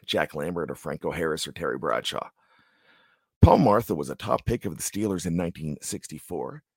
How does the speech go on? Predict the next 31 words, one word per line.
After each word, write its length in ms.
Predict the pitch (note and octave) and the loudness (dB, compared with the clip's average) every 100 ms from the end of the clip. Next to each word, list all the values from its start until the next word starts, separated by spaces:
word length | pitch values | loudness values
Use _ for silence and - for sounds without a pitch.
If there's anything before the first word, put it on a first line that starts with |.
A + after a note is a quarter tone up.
| _ | _
and 80 | A2 | -4
was 100 | G#2 | -4
one 160 | F#2+ B2+ | 0 0
of 80 | G#2+ | 0
the 80 | |
faces 380 | - E2+ G#2+ G#2+ | -2 -4 -4 -4
of 100 | G2+ | -4
the 80 | E2+ | -4
sixties 460 | - F#2+ - E2+ - | -8 -8 -10 -10 -8
teams. 480 | F2+ A#2 - - _ _ _ _ _ _ _ | -6 -8 -10 -18 _ _ _ _ _ _ _
An 140 | A#2+ A#2 | 0 0
executive 480 | G2 A#2 A#2 C#3 | 4 4 4 2
with 80 | A#2 | 2
the 80 | G#2 | 2
Penguins 460 | - A2+ A#2 B2+ G#2 | 0 0 2 2 2
and 100 | F2 | 2
a 40 | |
lawyer 560 | F#2 G2+ A#2 B2 C3+ - | 4 4 4 0 -2 -8
who 120 | - D#2+ | -8 -6
helped 320 | - F#2+ - | -6 -6 -6
save 400 | - F#2+ A2+ A2 | -6 -4 -2 2
the 80 | G#2+ | 2
nineteen 480 | F2+ E2+ A2 G#2+ - | 2 0 -2 -4 -2
eighty-two 420 | G2+ G2 - G#2 - | -4 -4 -2 -2 0
N 80 | A2 | -2
F 120 | - | 0
L 140 | G#2+ | -2
season 500 | - F2+ G#2+ A#2+ B2+ _ _ _ - | -2 -6 -4 -4 -4 _ _ _ -2
from 160 | A2+ | 0
getting 260 | G#2+ A2 G2 | 2 0 0
canceled, 600 | G2 G#2+ B2+ C#3 C#3 | -4 -4 2 4 4